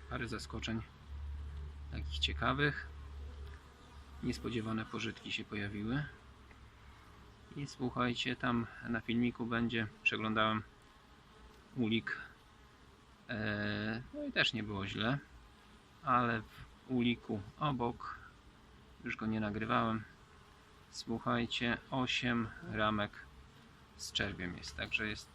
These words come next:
super ten. Tak akurat się rozwinęły na,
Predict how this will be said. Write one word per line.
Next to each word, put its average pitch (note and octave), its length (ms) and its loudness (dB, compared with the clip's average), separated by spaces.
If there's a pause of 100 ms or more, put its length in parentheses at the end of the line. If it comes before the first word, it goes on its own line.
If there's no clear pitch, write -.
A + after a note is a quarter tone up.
(120)
super - 460 -8
ten. - 180 -14 (1600)
Tak B2+ 200 0
akurat A2+ 320 -2
się - 120 -4
rozwinęły G#2+ 540 -2
na, G2+ 220 -2